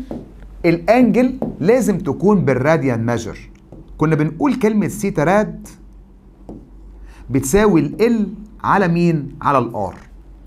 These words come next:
اللي بيها سيتا راد بتساوي ال L over ال R، اللي بيها ال R بتساوي L over سيتا راد،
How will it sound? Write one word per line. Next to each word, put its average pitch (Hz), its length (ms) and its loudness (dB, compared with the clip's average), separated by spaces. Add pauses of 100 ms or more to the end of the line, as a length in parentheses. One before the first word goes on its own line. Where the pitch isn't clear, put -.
(560)
اللي 175 200 2
بيها 254 300 4
سيتا 165 260 0
راد 180 360 0 (120)
بتساوي 131 380 -2
ال 135 340 -4
L 113 160 -4
over 113 40 -4
ال 143 440 0
R، - 0 - (840)
اللي 143 180 -2
بيها 247 280 4
ال 202 180 -2 (340)
R 220 120 -8 (200)
بتساوي 127 720 0
L 147 240 -2
over 113 240 -4
سيتا 135 300 -2
راد، 190 340 0